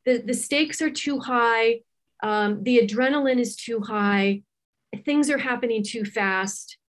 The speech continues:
You don't ha-, even have time to think. But it's after people return to their, to their places where they lived before, where they try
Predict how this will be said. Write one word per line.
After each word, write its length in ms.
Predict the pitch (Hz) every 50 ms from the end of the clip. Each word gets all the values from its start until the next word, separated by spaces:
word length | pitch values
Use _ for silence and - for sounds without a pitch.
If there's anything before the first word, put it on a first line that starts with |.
| _ _ _ _ _ -
You 140 | 226 226 240
don't 240 | 254 254 262 254
ha-, 140 | 247 247 240 -
even 220 | 247 226 233 220
have 160 | 226 214 202
time 260 | - - 214 208 208
to 120 | 202 202 196
think. 360 | - - 214 185 156 147 - - - - _ _ _ _ _ _ -
But 240 | 240 233 233 233 - -
it's 160 | 254 - - -
after 320 | 262 277 320 - - 320
people 480 | - - - 294 277 277 - 277 269 254
return 680 | 240 240 247 - - - 262 262 262 269 269 262 254 240
to 240 | - - 240 233 226 214
their, 540 | 220 214 208 202 202 196 196 196 - - _ -
to 180 | - - 226 208
their 260 | 208 208 202 202 196 202 - _
places 680 | - 233 226 233 233 - 240 226 214 196 190 185 - - -
where 220 | 196 202 202 196 196
they 160 | 202 196 190
lived 340 | 196 214 226 226 214 214 -
before, 720 | 202 202 - - 247 247 240 220 185 170 170 170 180 - _ _ _ _ _ _ _ _ _
where 300 | - 175 208 214 226 220
they 180 | 214 220 220 220
try 580 | 220 - 262 247 254 269 277 285 285 277 262